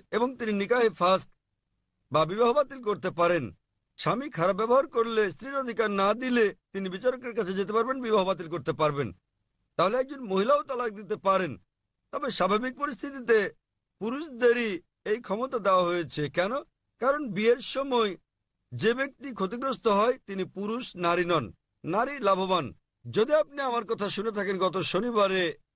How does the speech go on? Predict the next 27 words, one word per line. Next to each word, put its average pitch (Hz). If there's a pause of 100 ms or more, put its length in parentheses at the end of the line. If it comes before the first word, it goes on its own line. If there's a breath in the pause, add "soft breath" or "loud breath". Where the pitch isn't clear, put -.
(520)
ইসলামে 214 (360)
নারীর 196
অধিকার, 190
অধীনতা 190
না 202
সুরক্ষা, 160
এ 151
ব্যাপারে 139 (480)
আমি 226
সেখানে 190
বলেছি 170 (200)
যে 135
বিয়ের 208
সময় 254
নারীদের 262
প্রাপ্তিযোগ 214
ঘটে। 147 (200)
কোরআনে 240
বলা 247
হয়েছে 190
সূরা 185
নিসা 175
অধ্যায় 165
চার, 165
আয়াত 160
নম্বর 175
চার, 175